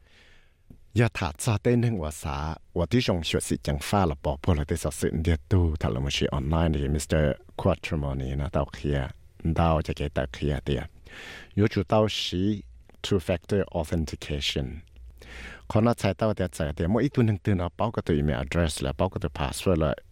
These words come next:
là chừng yếu tao sĩ tụ code và lúc tao là xả tôi cho cái tụ mobile number, mobile phone number là tụ số tông thia. Và cái giống như bằng sự một set up tao trong tao cho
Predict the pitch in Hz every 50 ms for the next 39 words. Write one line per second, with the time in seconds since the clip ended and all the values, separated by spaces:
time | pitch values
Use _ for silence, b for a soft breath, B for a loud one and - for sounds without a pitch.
0 | - - 76 78 87 92 - - - 85 80 80 87 90 - - 104 101 101 101
1 | 98 - - - - - - - - - 82 92 - - 85 73 - - - -
2 | - - 117 113 95 82 - - - - 82 82 73 69 65 64 - - - B
3 | B B B B B B B B B B B B B B B - 120 156 - 101
4 | 82 - - - 123 127 104 87 - - - - 101 76 65 71 - - 98 85
5 | - 80 - 87 80 - 82 71 67 67 - - - - - - - 90 82 78
6 | 73 71 69 - 64 69 73 69 71 73 71 71 80 73 62 67 73 73 69 65
7 | 65 - - 69 69 67 65 73 76 73 73 65 64 65 - - - - - 71
8 | - - - 95 85 80 - - - 107 107 104 95 - - - - - - -
9 | - - - - - _ - - _ _ _ _ _ _ _ - - - _ _
10 | _ _ _ _ _ _ _ _ _ - 107 92 82 78 - 101 101 110 120 117
11 | 101 - 82 95 95 - - 90 76 67 73 73 73 73 73 85 - _ B B
12 | B B B B B B B B B B B B B _ - - - 117 110 113
13 | 110 110 - _ _ - - - 87 85 85 82 - - 95 82 78 78 76 -
14 | 101 117 139 - - 98 90 85 85 90